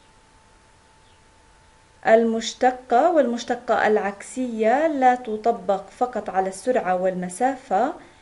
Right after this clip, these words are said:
لكنني قمت بهذا لإعطائكم تصور لماذا هذا الشيء،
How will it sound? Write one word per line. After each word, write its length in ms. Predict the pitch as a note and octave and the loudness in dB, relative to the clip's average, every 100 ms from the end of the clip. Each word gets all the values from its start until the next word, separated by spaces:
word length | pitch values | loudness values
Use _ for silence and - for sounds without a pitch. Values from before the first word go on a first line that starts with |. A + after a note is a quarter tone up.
| - | -4
لكنني 540 | - A#3+ B3+ A3+ A3+ A3 - | 0 0 0 0 0 -4 -2
قمت 420 | B3+ B3+ B3 - | 0 2 -2 -6
بهذا 880 | A3 A3 G#3 G#3 G#3+ A#3 A#3+ G#3+ C4+ | -2 -2 -2 -4 -2 -2 0 2 2
لإعطائكم 760 | E4+ C#4 B3+ B3+ A#3+ A3+ A#3 G#3+ | 2 2 0 0 0 -2 -4 -4
تصور 540 | G#3+ G#3 B3 A3 G#3 | -6 -2 0 2 0
لماذا 480 | G3+ G3+ G#3+ G#3+ G3+ | 0 -4 -2 0 0
هذا 520 | G#3 G#3+ F#3+ F3+ - | 0 0 2 2 0
الشيء، 560 | F3+ - G#3+ B3+ E4 | -4 -4 0 2 0